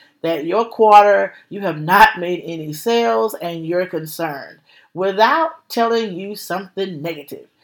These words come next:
So I created Boss Ladies as a way for me, yeah, it was a selfish move, <laughs> a way for me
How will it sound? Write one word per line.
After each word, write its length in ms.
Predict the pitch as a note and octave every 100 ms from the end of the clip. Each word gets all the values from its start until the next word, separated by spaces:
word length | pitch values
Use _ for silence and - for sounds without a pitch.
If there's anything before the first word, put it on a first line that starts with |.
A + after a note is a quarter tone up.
| _ _
So 440 | - F3+ F3+ E3+ _ _ _ _ _ _ _ _ _ _ _
I 120 | G#3+ G3+
created 480 | A#3+ A#3+ B3 G3
Boss 340 | F3+ F#3 G#3+ -
Ladies 520 | E3 D#3+ E3 D#3+ -
as 260 | - F3 E3+
a 100 | E3
way 680 | D#3+ D3+ F3+ G#3+ G#3 E3+ D#3+ _ _ _ -
for 640 | - F3+ E3+ E3+ E3 E3 D#3+ _ _ _ _ _ _ _ _ _ _ -
me, 460 | F3+ A#3+ A#3 D#3 C3+ - _ -
yeah, 240 | F3 F#3+
it 60 | G#3+
was 140 | A#3
a 60 | A#3+
selfish 520 | - F3 E3+ D#3+ D3
move, 480 | D#3 D#3+ D#3 D#3 _ F#3 - F5+ G4+ G4+ -
<laughs> 580 | F#4 - - - - -
a 120 | G3+
way 260 | G#3+ A#3 A#3
for 220 | A#3 G3+
me 640 | G3+ G#3+ C#4+ C4+ G#3 G3+